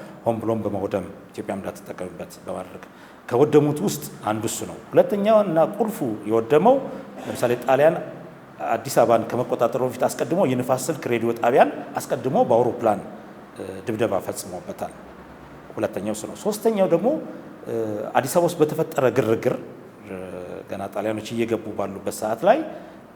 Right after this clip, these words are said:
ከፍተኛ ግርግር እና ሁከት ተፈጥሮ ነበርና በዚህ መካከል፣ እ፣ መሀል አዲስ አበባ ይሄ አራዳ ፒያሳ የምንለው አካባቢ ከፍተኛ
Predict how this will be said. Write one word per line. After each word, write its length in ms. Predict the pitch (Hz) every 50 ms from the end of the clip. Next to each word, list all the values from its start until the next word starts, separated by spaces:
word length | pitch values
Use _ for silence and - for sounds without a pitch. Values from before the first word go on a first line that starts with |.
| - -
ከፍተኛ 320 | - - - - - 113 110 104
ግርግር 340 | 101 110 104 101 92 110 98 - - - - -
እና 140 | - 104 98 95
ሁከት 300 | 104 127 120 139 135 -
ተፈጥሮ 300 | - 104 104 104 - 98 95
ነበርና 320 | 95 101 98 - 143 175 185
በዚህ 380 | 107 117 110 110 113 117 110 104 - - - 104 98 98
መካከል፣ 440 | 107 110 - 120 120 - 170 208 226 220 - - - - - - -
እ፣ 120 | 120 107 104 104 101 104 101 101
መሀል 340 | 104 104 117 131 143 151 147 -
አዲስ 280 | - 110 107 104 - -
አበባ 240 | 101 101 101 95 95
ይሄ 160 | - 101 107 - -
አራዳ 340 | 98 107 117 117 117 - 113 101 98
ፒያሳ 280 | - - 160 143 - - 127
የምንለው 340 | 110 107 104 104 104 107 107
አካባቢ 300 | 104 - 139 139 165 190 196
ከፍተኛ 400 | - 233 233 - - - 113 110